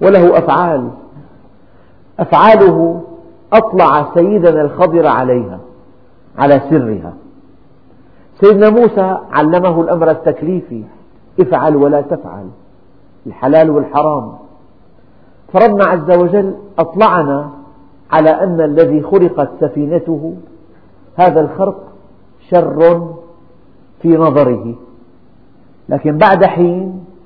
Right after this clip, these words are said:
تكشف أن هذا الشر النسبي هو خير مطلق، نجت من المصادرة. فيا حبذا هذا الخرق كي تنجو من المصادرة.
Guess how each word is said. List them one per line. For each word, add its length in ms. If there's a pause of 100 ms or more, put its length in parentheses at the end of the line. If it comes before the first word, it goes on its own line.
(140)
تكشف 580
أن 240
هذا 280
الشر 400
النسبي 640 (520)
هو 180
خير 380
مطلق، 480 (1200)
نجت 360
من 160
المصادرة. 760 (760)
فيا 200
حبذا 480
هذا 240
الخرق 560 (680)
كي 160
تنجو 480
من 140
المصادرة. 800